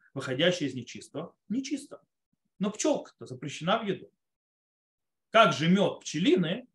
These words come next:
который пчёлы несут, как же он является кошерным, если его несут пчёлки?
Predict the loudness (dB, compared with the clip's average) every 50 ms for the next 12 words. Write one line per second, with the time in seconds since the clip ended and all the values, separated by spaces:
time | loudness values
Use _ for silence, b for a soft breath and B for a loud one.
0 | _ _ _ _ -4 -4 -2 0 2 2 2 0 -2 -6 -10 _ _ -6 0 2
1 | 2 2 2 0 -2 -4 -6 -8 -10 -10 -10 -14 _ _ _ _ _ _ _ _
2 | _ 4 4 4 4 2 -2 0 2 2 2 2 2 -2 -6 _ _ -14 -8 -4
3 | 0 4 4 4 4 2 0 0 0 2 2 4 4 4 4 2 0 0 -4 _
4 | _ _ -6 -2 0 0 -2 0 0 0 2 2 2 2 0 -2 -2 -6 -8 -6
5 | 0 4 4 4 4 4 0 -6 -16